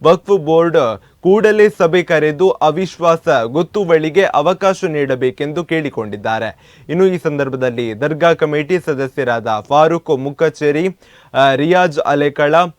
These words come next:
ಮೊಹಮ್ಮದ್ ಮುಸ್ತಫಾ, ತಹಸೀನ್ ತೋಟ ಸೇರಿದಂತೆ ಮತ್ತಿತರರು ಉಪಸ್ಥಿತರಿದ್ದರು.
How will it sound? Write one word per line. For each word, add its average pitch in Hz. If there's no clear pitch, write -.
ಮೊಹಮ್ಮದ್ 175
ಮುಸ್ತಫಾ, 160
ತಹಸೀನ್ 156
ತೋಟ 180
ಸೇರಿದಂತೆ 131
ಮತ್ತಿತರರು 156
ಉಪಸ್ಥಿತರಿದ್ದರು. 113